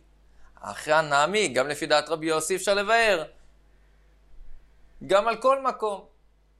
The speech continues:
היידי דתנא רישא כל מקום, כיוון שכתבו בכלל הראשון כל מקום ששם יש מה לרבות, תנא נמי סיפא כל מקום, כתוב גם בכלל השני כל מקום, אף על פי ששם לפי דעתו אין מה לרבות.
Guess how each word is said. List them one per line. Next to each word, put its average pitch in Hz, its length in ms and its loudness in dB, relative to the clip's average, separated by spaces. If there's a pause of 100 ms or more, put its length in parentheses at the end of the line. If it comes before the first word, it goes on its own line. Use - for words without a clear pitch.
(340)
היידי 254 320 2
דתנא 202 340 4
רישא 156 380 0
כל 127 140 -4
מקום, 143 300 -4 (540)
כיוון 220 300 0
שכתבו 190 460 -2
בכלל 185 360 2
הראשון 170 520 2
כל 175 160 2
מקום 165 380 2
ששם 151 300 0
יש 147 360 2
מה 120 120 -2
לרבות, 117 560 -4 (300)
תנא 131 300 -2
נמי 151 100 -4
סיפא 170 280 -2
כל 190 180 0
מקום, 214 440 2 (340)
כתוב 165 200 -6
גם 170 140 -4
בכלל 175 280 0
השני 220 320 -2
כל 226 120 2
מקום, 202 300 2
אף 202 120 0
על 208 60 0
פי 202 80 -6
ששם 202 320 -2
לפי 196 200 -4
דעתו 202 340 2
אין 190 180 -2
מה 175 100 2
לרבות. 147 400 -2